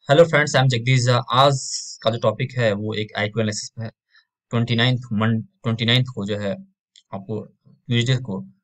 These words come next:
जो है तीन-तीन आईपीओ lined up है। उसमें जो है एक, एक लिखिता करके है, एक आपको, अ, लिखिता infrastructure, दूसरा मझगांव doc,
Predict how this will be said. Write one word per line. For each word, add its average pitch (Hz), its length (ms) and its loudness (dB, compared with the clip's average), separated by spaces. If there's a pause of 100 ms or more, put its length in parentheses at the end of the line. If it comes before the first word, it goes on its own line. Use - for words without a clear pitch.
(140)
जो 104 80 -10
है 95 120 -10
तीन-तीन 127 400 -2
आईपीओ 110 260 -4
lined 101 220 -2
up 98 180 -6
है। - 60 -12 (760)
उसमें 117 480 -4
जो 120 100 -6
है 110 180 -2
एक, - 420 -10 (1000)
एक 98 220 -14 (180)
लिखिता 104 400 -2
करके 117 300 -4
है, 110 180 -6 (500)
एक 104 200 -8
आपको, 98 280 -6
अ, 101 400 -8 (160)
लिखिता 110 400 -2
infrastructure, 113 680 -4 (320)
दूसरा 104 260 -4
मझगांव 101 420 2
doc, 104 260 -4